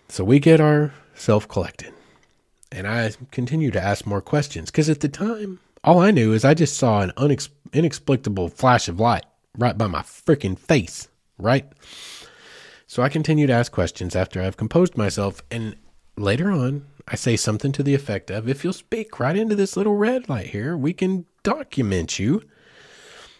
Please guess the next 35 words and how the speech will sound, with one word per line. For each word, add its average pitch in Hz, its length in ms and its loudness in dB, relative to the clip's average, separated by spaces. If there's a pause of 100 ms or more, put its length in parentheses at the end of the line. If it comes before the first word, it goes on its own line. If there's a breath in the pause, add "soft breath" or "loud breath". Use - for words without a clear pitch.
(440 loud breath)
And 170 100 4
then 170 140 6
it 156 60 4
goes 143 260 6
on, - 180 -12 (240)
and 117 140 0
I 123 100 0
ask 117 220 0
more 113 140 -2
questions, - 560 -12 (160)
whatever. 92 520 0 (240)
So - 180 -12
we 101 200 -4
wrap 139 260 0
up 110 160 -2
the 101 140 -4
investigation 87 760 -4
for 87 120 -8
the 82 100 -6
night. 80 200 -12 (260)
We 107 140 -2
thought 131 160 4
we 110 140 0
did 120 140 -2
have 131 160 -2
something 139 420 -4
crazy 131 400 0
happen, 92 520 -2
something 117 440 -4
tall 120 440 0
jump 101 360 -6
into 139 200 2
the 151 100 4
water, 120 440 0 (180)
and 95 200 -12